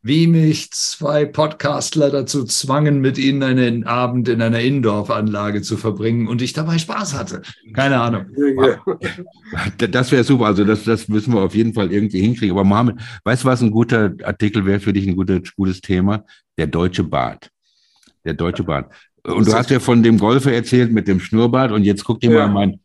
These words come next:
Speaker 3: guck dir mal meinen Mark an. Ja, also ich bräuchte, ich bräuchte Monate, ich kann mir gar nicht sowas, bei mir kommt gar nichts raus, ja, aber der deutsche
Speaker 2: Ja.
Speaker 3: Bart und ich nenne ihn ja auch, er ist
Speaker 2: Ja.
Speaker 3: der, der Bart.
Speaker 2: Ja, schreibe ich.
Speaker 3: Ja, das wäre doch mal was. Und dann kann,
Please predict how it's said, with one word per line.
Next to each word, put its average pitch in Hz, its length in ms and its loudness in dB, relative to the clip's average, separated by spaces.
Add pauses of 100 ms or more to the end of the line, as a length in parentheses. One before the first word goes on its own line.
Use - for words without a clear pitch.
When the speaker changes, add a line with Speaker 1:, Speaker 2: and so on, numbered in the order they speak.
Speaker 3:
guck 113 100 -2
dir 127 100 4
mal 120 140 6
meinen 107 300 4
Mark 110 360 2
an. 107 400 0
Ja, 98 240 0
also 101 340 -2
ich - 300 -4
bräuchte, 120 880 0 (360)
ich 101 180 -4
bräuchte 113 640 2 (260)
Monate, 131 680 4
ich - 120 -4
kann 127 160 2
mir 120 100 4
gar 101 120 2
nicht 87 100 0
sowas, 90 260 -4 (100)
bei 98 120 -2
mir 104 240 2
kommt 95 320 -4
gar 104 220 0
nichts - 280 -2
raus, 71 280 -6
ja, 92 140 -2
aber 95 140 0
der 90 140 0
deutsche 92 360 0
Speaker 2:
Ja. 90 60 -2
Speaker 3:
Bart 95 260 0
und 104 220 0
ich - 160 -8
nenne 104 280 4
ihn 92 240 4
ja 90 180 2
auch, 78 420 -6 (720)
er - 200 -6
ist - 140 0
Speaker 2:
Ja. 156 220 2
Speaker 3:
der, 90 100 -10 (200)
der 98 120 0
Bart. 101 380 2
Speaker 2:
Ja, 277 80 0
schreibe 135 280 2
ich. 127 120 -4 (180)
Speaker 3:
Ja, 120 400 -4
das 123 280 -2
wäre 147 140 2
doch 143 80 2
mal 117 160 2
was. 78 220 -4
Und 107 160 -2
dann 113 120 0
kann, 143 200 2